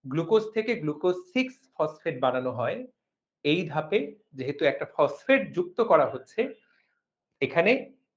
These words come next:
এটিপি ভেঙে এডিপি তৈরি হয় এবং যেহেতু এটিপি ভেঙে এডিপি তৈরি হয়, এখানকার এনজাইমটার নাম হেক্সোকাইনেজ। গ্লুকোজ সিক্স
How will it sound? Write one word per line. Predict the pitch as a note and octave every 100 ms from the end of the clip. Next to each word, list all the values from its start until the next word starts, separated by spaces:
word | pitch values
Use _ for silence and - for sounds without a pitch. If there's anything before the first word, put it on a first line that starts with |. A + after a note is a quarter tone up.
| -
এটিপি | G3 A#3+ D4+ C#4+
ভেঙে | F#3 D#3 A#2+ - -
এডিপি | C3+ C3+ D3+
তৈরি | F#3+ F#3 F#3
হয় | E3+ C4 D4+ - -
এবং | C3 C3+ C3
যেহেতু | C3+ D#3+ F#3+
এটিপি | C3+ E3
ভেঙে | E3 F#3
এডিপি | F3+ F#3 G3+
তৈরি | G3+ G3+
হয়, | F#3+ D4 -
এখানকার | C#3+ D3 C#3+ C#3+
এনজাইমটার | C#3+ D3+ D3 C#3 D3
নাম | B2+ D#3+ C4+ - _ _ -
হেক্সোকাইনেজ। | D3+ C3+ A#2+ G#2+ - _ _ _ _ _ _ _ -
গ্লুকোজ | D#3 D#3+ F3 F3
সিক্স | B3 B3